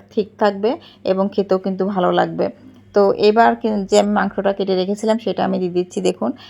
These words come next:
একদম কিন্তু অল্প পরিমাণ মাংস আমি দিয়েছি। আর এখানে মাংসের যে ঝোলটা ছিল, সেটাও আমি এর মধ্যে দিয়ে দিচ্ছি। আপনারা চাইলে কিন্তু এখানে মাংসের এক থেকে দুই চামচ, আহ, ঝোলটাও ইউজ করতে পারেন, কোনো সমস্যা নেই। এটাতে আরও এই,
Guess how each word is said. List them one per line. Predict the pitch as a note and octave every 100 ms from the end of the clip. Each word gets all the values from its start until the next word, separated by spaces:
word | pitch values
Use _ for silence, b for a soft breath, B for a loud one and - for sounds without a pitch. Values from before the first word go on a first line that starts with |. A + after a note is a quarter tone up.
| B
একদম | A3+ A3+ A#3+ A#3
কিন্তু | A3+ G#3+
অল্প | G3 G3 G3+
পরিমাণ | G3+ G3 G3 G3
মাংস | F#3+ F#3+ G3
আমি | F#3 F3+
দিয়েছি। | F3+ F3+ - -
আর | E3+ F#3
এখানে | G3+ G#3
মাংসের | F#3 F#3+ - F#3+
যে | F#3+
ঝোলটা | F#3+ F3 E3+
ছিল, | - G3 G3+
সেটাও | G3+ F3 F3+
আমি | F3+ F#3
এর | F3
মধ্যে | E3+ F3 F#3
দিয়ে | F3
দিচ্ছি। | E3+ E3+ A#3+ - B B
আপনারা | - G#3+ A3
চাইলে | A3 G#3 G3+
কিন্তু | G#3 G#3+
এখানে | G#3 G#3+ G3+
মাংসের | G3+ G3+ G3+ F#3+
এক | G3+ -
থেকে | G3+ G3
দুই | F#3+
চামচ, | F#3 F#3 F#3+ F#3+
আহ, | F#3 F#3+ F#3
ঝোলটাও | F#3 G3 F#3 F#3+
ইউজ | E3+ F3
করতে | - E3 D3+
পারেন, | C#3 C#3+ E3+ B B B -
কোনো | G3+
সমস্যা | G3 F#3+ F#3+ -
নেই। | F#3+ B3+ A3+
এটাতে | G#3+ G3 G3+ G3+
আরও | G3 F#3+ F#3+ -
এই, | F#3